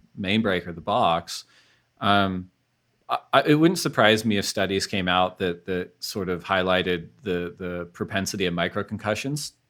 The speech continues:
just in terms of, like, everyday surfing and, and what, what that can lead up to, uh, for people, because, uh, I do think it's something that people are gonna be talking about a lot more. Um, and I think the more people talk about it, the less people will have a stigma around it. And I think,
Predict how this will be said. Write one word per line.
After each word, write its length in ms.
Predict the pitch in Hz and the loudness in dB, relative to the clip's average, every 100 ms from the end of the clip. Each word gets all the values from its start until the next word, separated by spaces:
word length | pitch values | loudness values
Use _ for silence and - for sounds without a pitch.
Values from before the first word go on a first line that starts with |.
| - | -8
just 260 | 110 - | -6 -4
in 120 | 107 92 | -6 -4
terms 360 | 98 92 85 | -4 -4 -6
of, 120 | 90 87 | -8 -4
like, 180 | 87 | -4
everyday 420 | 92 90 92 87 90 | -2 -2 -2 -4 -6
surfing 500 | 101 101 92 92 87 | -6 -4 -4 -4 -6
and, 120 | 87 | -4
and 200 | 98 92 | -4 -2
what, 340 | 95 101 101 - _ _ _ _ - | 0 2 0 -6 _ _ _ _ -2
what 240 | 110 113 | 2 4
that 180 | 113 107 | 4 2
can 180 | 110 101 | -2 -2
lead 180 | 98 98 | 0 0
up 200 | 117 - | -2 0
to, 340 | 113 87 92 - | 0 -2 -4 -2
uh, 240 | 95 90 | 0 0
for 180 | 90 98 | -4 -12
people, 380 | 87 90 95 90 | -10 -10 -10 -10
because, 480 | 92 - 98 90 92 | -10 -8 -8 -6 -6
uh, 360 | 90 87 87 - _ _ _ _ - - | -4 -4 -6 -12 _ _ _ _ -14 0
I 80 | 113 | 0
do 160 | 110 | 2
think 180 | 143 120 | 0 0
it's 140 | 101 - | 0 -2
something 260 | 98 104 | -4 -4
that 80 | 92 | -8
people 220 | 98 92 | -8 -6
are 40 | 95 | -6
gonna 100 | 92 | -6
be 80 | 87 | -4
talking 320 | 90 90 98 | -2 -2 -6
about 160 | 90 | -8
a 60 | 95 | -6
lot 180 | 87 95 | -6 -6
more. 320 | - - 101 - | -10 -12 -14 -10
Um, 220 | 95 92 | -8 -4
and 120 | 117 | 2
I 60 | 123 | 4
think 140 | 143 | 4
the 60 | 120 | 4
more 140 | 110 | 2
people 260 | 110 110 - | 0 -8 -6
talk 280 | 95 92 95 | -2 -2 -4
about 220 | 90 92 | -6 -6
it, 100 | 87 | -8
the 60 | |
less 200 | 92 92 | -8 -10
people 280 | - 95 101 | -10 -12 -10
will 80 | 90 | -8
have 120 | 90 | -8
a 60 | 87 | -6
stigma 340 | - 98 104 | -8 -8 -8
around 280 | 101 98 104 | -4 -2 -2
it. 80 | 107 | -4
And 100 | 101 | -6
I 60 | |
think, 320 | 90 101 95 | -6 -6 -8